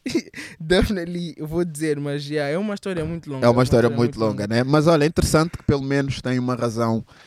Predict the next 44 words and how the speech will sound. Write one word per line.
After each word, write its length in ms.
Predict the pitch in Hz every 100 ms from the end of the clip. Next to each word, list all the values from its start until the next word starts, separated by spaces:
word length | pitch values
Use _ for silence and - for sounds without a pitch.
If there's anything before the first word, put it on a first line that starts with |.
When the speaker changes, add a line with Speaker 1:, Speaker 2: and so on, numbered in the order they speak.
| - _ _
Speaker 2:
tem 100 | 127
uma 140 | 131 127
razão 300 | 123 113 120
de 100 | -
ser. 260 | 104 123
Speaker 1:
Sim, 380 | 151 147 135 123
yeah, 280 | 127 127 120
não 120 | 117
é 360 | 117 110 107 110
Speaker 2:
Ah. 40 |
Speaker 1:
tipo 100 | 147
o 140 | 135 151
nome 180 | 226 - -
só, 280 | 165 147 139
Speaker 2:
<laughs> 40 | 127
Speaker 1:
yeah. 300 | 131 123 120 131 _ _ -
Speaker 2:
Ah, 420 | 135 127 123 120 113 110 -
e 140 | 131
eu, 140 | 143
por 140 | 135 143
acaso, 720 | 139 139 143 131 135 127 123 120
a 60 |
pergunta 400 | 123 120 135 135
veio-me 320 | 123 131 120
agora 240 | 123 123 120
à 40 |
cabeça, 420 | - 113 120 127 - - - _ _ _ - -
ah, 360 | 110 110 107 104 104 120 - -
e 80 | 110
eu 60 | 117
quis-te 240 | 123 -
perguntar. 460 | - 117 127 107 98 - _
Ainda 240 | 127 156
não 80 | 175
conseguiste, 440 | 170 151 151 - 151 143 - - _ _
<laughs> 680 | 156 151 131 170 - _ _
não 160 | 139 160
chegou 220 | - 156
nada, 260 | 143 120 120
né? 100 | 143
Eu 100 | 143
poupo 280 | 147 - - -
desta 340 | 143 131 131
vez, 300 | 107 127 -